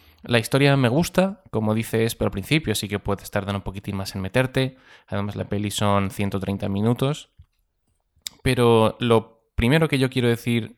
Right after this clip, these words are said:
cuando hablo de una peli clásica es si se puede ver bien o no en la actualidad. Y yo diría que se ve bastante bien. Es una película que se la puedes poner a cualquiera, siempre y cuando tolere el blanco y negro,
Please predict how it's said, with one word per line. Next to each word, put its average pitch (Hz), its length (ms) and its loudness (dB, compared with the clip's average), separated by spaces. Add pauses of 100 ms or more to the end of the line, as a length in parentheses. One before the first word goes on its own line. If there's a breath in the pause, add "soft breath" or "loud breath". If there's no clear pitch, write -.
cuando 104 300 0
hablo 110 180 4
de 107 80 2
una 107 160 0
peli 101 200 -2
clásica 143 680 -4
es 117 140 0
si - 120 -4
se 107 140 -2
puede 107 320 0
ver 98 220 0
bien 98 340 -2
o 101 140 0
no 95 180 2
en 92 80 0
la 90 80 -4
actualidad. 98 480 0 (320 loud breath)
Y - 80 -6
yo 113 120 6
diría 107 220 2
que - 120 -8
se 104 140 -2
ve 127 100 2
bastante - 440 -6
bien. - 240 -14 (220)
Es - 80 -20
una 101 140 -6
película 101 360 0
que 101 120 -4
se - 80 -4
la 95 80 0
puedes 104 160 -2
poner 98 200 -2
a 95 60 2
cualquiera, 170 560 0 (340 loud breath)
siempre 104 300 -4
y 101 40 0
cuando 104 340 0
tolere 101 320 2
el 98 80 0
blanco 101 260 -4
y 98 60 -2
negro, 139 420 -2